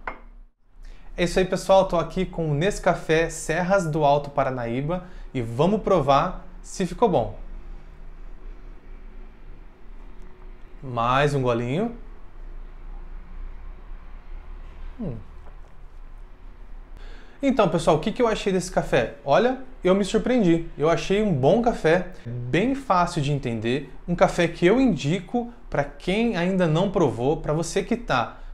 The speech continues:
tomando café tradicional, extra forte,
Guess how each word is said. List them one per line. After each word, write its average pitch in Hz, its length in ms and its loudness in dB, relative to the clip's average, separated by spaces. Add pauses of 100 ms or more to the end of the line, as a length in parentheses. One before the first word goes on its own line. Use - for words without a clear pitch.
(200)
tomando 147 300 0
café 127 300 -2
tradicional, 147 720 4
extra 139 300 -2
forte, 139 580 4